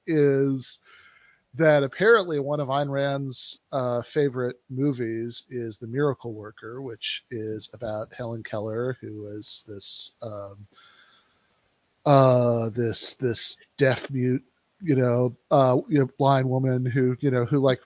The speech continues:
just, uh, in a fairly miraculous way learned to interact with the,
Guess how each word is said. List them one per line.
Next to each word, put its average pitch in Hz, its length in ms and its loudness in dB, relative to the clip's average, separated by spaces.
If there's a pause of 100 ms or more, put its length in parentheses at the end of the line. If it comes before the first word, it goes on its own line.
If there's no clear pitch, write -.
(320)
just, - 440 -2 (840)
uh, 131 380 4 (280)
in 147 140 2
a 127 120 2
fairly 208 460 12
miraculous 160 720 6
way 131 220 2
learned 123 400 -2
to 120 320 -4 (220)
interact 127 580 2
with 127 200 -6
the, 123 220 0